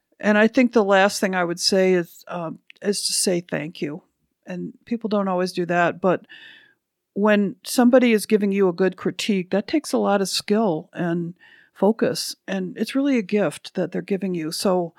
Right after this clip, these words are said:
be appreciative, um, and, you know, gracious. So that's kind of my advice about just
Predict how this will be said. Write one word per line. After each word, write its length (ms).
be 140
appreciative, 840
um, 400
and, 400
you 100
know, 300
gracious. 640
So 260
that's 220
kind 200
of 60
my 140
advice 440
about 420
just 300